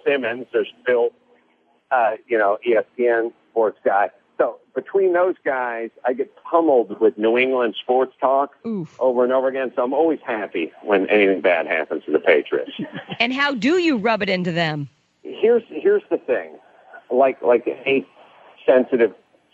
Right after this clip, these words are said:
Speaker 1: subject, um, I don't bring it up because it will ignite an argument, a conversation, possibly tears.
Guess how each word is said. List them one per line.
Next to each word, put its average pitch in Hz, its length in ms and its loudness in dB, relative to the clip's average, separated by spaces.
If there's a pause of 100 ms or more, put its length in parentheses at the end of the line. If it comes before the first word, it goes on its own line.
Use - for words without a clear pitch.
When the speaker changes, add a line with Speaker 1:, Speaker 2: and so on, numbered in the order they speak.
Speaker 1:
subject, 101 440 2 (640)
um, 117 280 2 (260)
I 143 60 4
don't 202 240 2
bring 160 220 -2
it 117 80 0
up 90 240 -6
because 120 260 0
it 135 120 0
will 123 240 4
ignite 113 580 -2 (320)
an 110 100 2
argument, 107 640 2
a 92 80 -2
conversation, 98 1200 -2
possibly 95 640 0 (100)
tears. 87 380 0